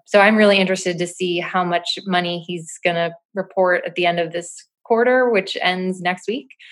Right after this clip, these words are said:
Um, just, just when he thought he couldn't raise any more money, I'm guessing he's probably pulling in some big numbers over the last few days. We've, we've seen record amounts of money flowing through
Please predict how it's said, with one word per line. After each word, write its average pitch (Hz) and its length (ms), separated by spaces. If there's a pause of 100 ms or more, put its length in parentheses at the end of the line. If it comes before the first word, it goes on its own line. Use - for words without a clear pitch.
(300)
Um, 175 420 (160)
just, 208 320 (240)
just 226 200
when 208 100
he 196 60
thought 190 240
he 196 100
couldn't 196 220
raise 180 200
any 175 120
more 175 180
money, 165 280
I'm 165 120
guessing 165 320
he's 160 120
probably 170 280
pulling 165 320
in 160 120
some 165 200
big 165 240
numbers 156 560
over 175 180
the 170 120
last 156 340
few 165 140
days. 156 340
We've, 185 140 (180)
we've 190 160
seen 185 340 (320)
record 202 480
amounts 170 460
of 170 160
money 170 300
flowing 170 400
through 165 440